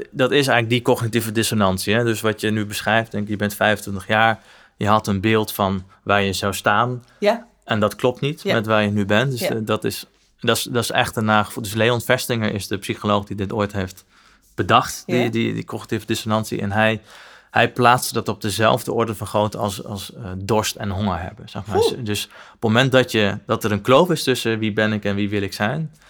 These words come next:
Speaker 1: heb je daar zoveel last van,
Speaker 2: Ja.
Speaker 1: dat, dat, eh, dat je bijna niks meer uit handen krijgt. Dat je
Speaker 2: Ja.
Speaker 1: gewoon, dat moet opgelost worden.
Speaker 2: Ja. Ja.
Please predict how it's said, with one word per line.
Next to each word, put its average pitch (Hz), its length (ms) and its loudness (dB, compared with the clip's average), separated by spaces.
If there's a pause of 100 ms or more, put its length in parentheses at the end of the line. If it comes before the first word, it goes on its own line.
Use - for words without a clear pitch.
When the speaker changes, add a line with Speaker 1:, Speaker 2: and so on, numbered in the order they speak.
(320)
Speaker 1:
heb - 180 0
je 120 60 4
daar 110 160 4
zoveel 147 500 6
last 127 280 2
van, 202 340 0
Speaker 2:
Ja. 180 320 -2
Speaker 1:
dat, 110 240 2
dat, 113 240 -2
eh, 113 240 2
dat 117 180 -2
je 110 80 -2
bijna 117 260 4
niks 120 240 -2
meer 107 280 0 (120)
uit - 160 -6
handen 95 220 0
krijgt. 92 260 -6
Dat 107 100 -6
je 190 60 -2
Speaker 2:
Ja. 190 40 0
Speaker 1:
gewoon, - 140 -4
dat 117 140 4
moet 139 240 2
opgelost 92 500 -4
worden. - 200 -4
Speaker 2:
Ja. - 120 -6 (580)
Ja. 175 80 -8